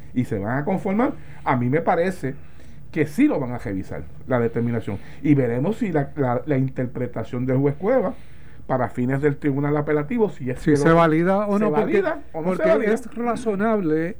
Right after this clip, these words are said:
Speaker 2: es razonable que haya diferencia. O sea, es razonable que ustedes piensen que son parte indispensable y es razonable que yo piense que no lo son.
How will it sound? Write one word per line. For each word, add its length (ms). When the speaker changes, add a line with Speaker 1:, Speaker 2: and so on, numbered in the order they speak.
Speaker 2:
es 160
razonable 800
que 340
haya 260
diferencia. 640
O 40
sea, 200
es 100
razonable 500
que 100
ustedes 320
piensen 600
que 340
son 240
parte 320
indispensable 720
y 80
es 80
razonable 520
que 120
yo 140
piense 380
que 120
no 100
lo 120
son. 300